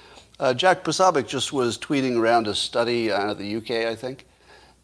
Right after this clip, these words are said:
that, uh, suggests that, uh, Omicron could be as much as a hundred times less dangerous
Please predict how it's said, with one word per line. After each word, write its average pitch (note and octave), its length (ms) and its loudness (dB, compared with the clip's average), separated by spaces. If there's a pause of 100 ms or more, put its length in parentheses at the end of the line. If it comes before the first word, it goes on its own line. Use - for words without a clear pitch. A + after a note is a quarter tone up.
(120)
that, A#2 300 2
uh, A#2 240 -2
suggests B2 600 0
that, A#2 300 -2
uh, G2+ 160 -4
Omicron B2 580 2
could G#3+ 320 0
be G#2+ 320 -2 (720)
as A#2 240 0
much D3 260 4
as A2+ 340 2 (500)
a B2+ 80 4
hundred F#3+ 720 4
times F3 440 4
less D3 320 2
dangerous D3 680 0